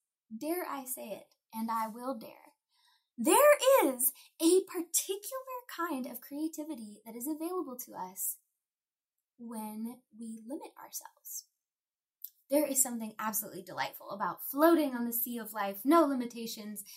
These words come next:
going wherever it takes you. Of course, of course, we could all learn, and coming up in a few days, we have surrender. So it's all in there. Don't you worry if you're like, "Where's that business, Juniper?"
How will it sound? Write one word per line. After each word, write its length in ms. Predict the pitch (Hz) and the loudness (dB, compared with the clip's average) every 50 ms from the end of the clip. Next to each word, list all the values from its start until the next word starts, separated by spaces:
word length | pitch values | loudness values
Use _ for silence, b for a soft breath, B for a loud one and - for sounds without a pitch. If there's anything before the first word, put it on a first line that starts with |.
| B B B | B B B
going 320 | 320 320 311 285 269 254 | 6 8 8 8 6 2
wherever 400 | 247 233 - 202 254 247 254 254 | -2 -2 -2 -2 -4 -4 -4 -6
it 120 | 233 - - | -8 -8 -10
takes 340 | - 214 220 214 - - | -12 -14 -8 -4 -4 -2
you. 180 | - 170 175 175 - | -2 -2 -6 -6 -8
Of 120 | 233 - | -14 -14
course, 280 | - - - - - - | -12 -10 -10 -10 -10 -14
of 100 | 208 - | -14 -14
course, 320 | - - - - - - - _ _ _ _ | -14 -14 -12 -10 -12 -12 -12 _ _ _ _
we 80 | 220 208 | -14 -6
could 100 | 214 214 | 0 2
all 240 | 220 226 226 226 | 4 4 4 2
learn, 320 | 208 202 196 185 185 185 185 _ _ _ _ _ _ _ _ _ - | -2 -6 -10 -10 -10 -12 -14 _ _ _ _ _ _ _ _ _ -12
and 220 | 190 190 180 180 | -10 -8 -8 -8
coming 240 | - 220 220 202 196 | -8 -8 -6 -6 -6
up 140 | 185 180 190 | -8 -8 -10
in 60 | 185 | -12
a 40 | 185 | -14
few 160 | - 208 196 | -14 -16 -14
days, 240 | 196 196 196 202 - | -12 -12 -10 -10 -10
we 80 | 214 | -10
have 140 | 220 247 233 | -10 -8 -6
surrender. 500 | - - 302 320 349 339 277 - 127 - | -6 -4 -2 0 0 0 0 0 -2 -2
So 340 | - - 240 214 214 208 208 _ _ _ _ _ _ _ _ - - - _ _ _ _ - | -2 0 0 0 0 -2 -4 _ _ _ _ _ _ _ _ -20 -20 -20 _ _ _ _ -12
it's 260 | 262 247 - - - | -12 -10 -8 -8 -8
all 220 | - - - - - - _ | -8 -8 -10 -14 -20 -20 _
in 80 | 143 - | -20 -20
there. 180 | - - - 214 | -20 -20 -20 -18
Don't 300 | 220 233 226 226 226 - | -14 -10 -8 -8 -8 -10
you 80 | - - - | -12 -20 -20
worry 320 | - - - 226 - - - | -20 -20 -20 -20 -20 -20 -20
if 80 | - - - - - _ _ _ _ _ _ _ _ _ - | -20 -20 -20 -20 -20 _ _ _ _ _ _ _ _ _ -20
you're 120 | 208 202 | -20 -16
like, 240 | - 117 - - _ | -14 -14 -14 -16 _
"Where's 220 | - - - - | -20 -20 -18 -16
that 220 | - - - - _ | -14 -14 -14 -14 _
business, 340 | _ - - - _ - - | _ -16 -16 -16 _ -18 -20
Juniper?" 400 | - - _ _ _ - - - | -20 -20 _ _ _ -20 -20 -20